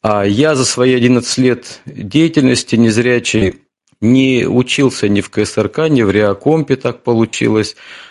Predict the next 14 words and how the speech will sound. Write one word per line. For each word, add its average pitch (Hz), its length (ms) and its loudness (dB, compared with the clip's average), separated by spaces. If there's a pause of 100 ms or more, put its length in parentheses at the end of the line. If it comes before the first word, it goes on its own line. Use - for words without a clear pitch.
(140)
Но 123 300 0
на 123 120 0
сегодняшний 143 520 0
день 135 160 2
рад, 131 320 -2
что - 240 -2
появилась 117 640 0
именно 113 240 2
официальная, 107 880 -2
подчеркиваю, 113 680 -2
юридическая 123 840 0
площадка 110 800 -2
Центра 110 440 -4
Камерата, 104 680 -2